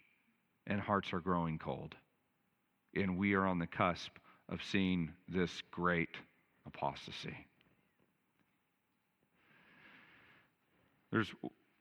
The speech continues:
Paul describes, I think, the spirit of this apostasy and this rebellion. If you would,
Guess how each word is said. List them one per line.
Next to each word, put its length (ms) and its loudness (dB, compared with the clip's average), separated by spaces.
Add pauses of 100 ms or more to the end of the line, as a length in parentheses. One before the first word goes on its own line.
(360)
Paul 200 2
describes, 800 6 (840)
I 80 4
think, 200 0
the 60 -2
spirit 420 6
of 140 -2
this 400 2 (200)
apostasy 680 2
and 100 2
this 160 0
rebellion. 460 4
If 120 -4
you 80 0
would, 300 2